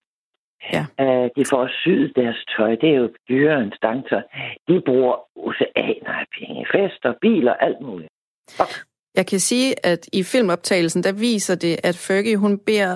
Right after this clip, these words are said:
Speaker 1: om et forskud på to hundrede tredive tusind kroner, som bliver lagt foran hende i kontanter. Og så forlanger hun lige yderligere fire millioner,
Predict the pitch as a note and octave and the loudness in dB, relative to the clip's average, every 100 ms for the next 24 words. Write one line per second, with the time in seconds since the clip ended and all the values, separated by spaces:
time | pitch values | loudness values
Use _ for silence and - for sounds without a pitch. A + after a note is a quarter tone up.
0 | - - F3 F3 E3+ - F#3+ A3+ - F3 | -2 -2 0 -2 -2 0 0 0 -2 -2
1 | F#3 - - A#3+ F#3+ G3+ G#3+ G#3 - F3+ | -4 -2 0 2 4 4 2 0 -2 0
2 | G3 A3+ - F3+ E3+ D#3+ E3+ F3 G3+ G3+ | 2 0 -2 -2 -2 -4 0 2 2 0
3 | F3 F3+ E3 F3 - - F#3 F3 F3 F3 | -2 0 2 0 -2 -4 -2 0 0 0
4 | D#3+ - - E3 - G#3 G3+ C#3 - - | 0 -2 0 0 2 0 0 -6 -12 -20
5 | _ _ _ G3 G#3 - G#3+ G#3 F3+ F#3 | _ _ _ -2 0 2 2 2 2 2
6 | G3+ G#3+ A3 A#3+ F#3 F3+ - A3 G#3+ G#3 | 2 2 2 2 -2 -6 -4 0 4 2
7 | F3 G3+ E3+ D#3+ | 2 0 0 -2